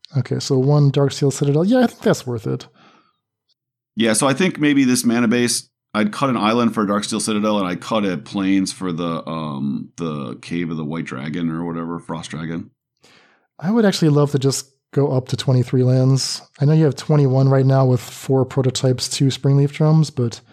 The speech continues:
Speaker 1: if I ever miss a land drop, I'm gonna be, like, cursing the day I put these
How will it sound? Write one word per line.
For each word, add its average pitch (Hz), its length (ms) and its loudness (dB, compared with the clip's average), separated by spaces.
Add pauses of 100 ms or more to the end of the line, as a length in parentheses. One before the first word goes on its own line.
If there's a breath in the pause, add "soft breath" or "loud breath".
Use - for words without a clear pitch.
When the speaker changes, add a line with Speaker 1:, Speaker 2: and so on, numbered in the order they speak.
(380 soft breath)
Speaker 1:
if - 120 -2
I 185 60 4
ever 165 340 4
miss 143 140 2
a 139 40 0
land 127 240 2
drop, 120 180 0
I'm 127 80 4
gonna 127 200 2
be, 120 320 2
like, 120 320 -4
cursing 127 460 0
the 123 60 0
day 120 300 2
I - 20 2
put 127 220 -2
these 127 540 0